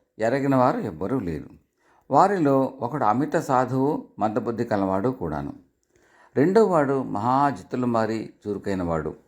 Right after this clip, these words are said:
వాడు ఎంత తెలివిగలవాడంటే వాడి చేత ఒకసారి మోసపోయిన వాళ్ళే మళ్ళీ మళ్ళీ కూడా మోసపోతూ ఉండేవారు. మందబుద్ధి చాలా పేదవాడు.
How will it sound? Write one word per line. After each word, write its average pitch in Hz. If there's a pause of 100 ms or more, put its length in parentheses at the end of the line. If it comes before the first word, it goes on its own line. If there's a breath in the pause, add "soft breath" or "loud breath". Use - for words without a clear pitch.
(540 soft breath)
వాడు 151
ఎంత 147
తెలివిగలవాడంటే 123 (400 soft breath)
వాడి 151 (100)
చేత 160 (280)
ఒకసారి 143
మోసపోయిన 147
వాళ్ళే 98 (260 loud breath)
మళ్ళీ 165
మళ్ళీ 165
కూడా 220 (180)
మోసపోతూ 123
ఉండేవారు. 80 (720)
మందబుద్ధి 135 (220)
చాలా 147
పేదవాడు. 92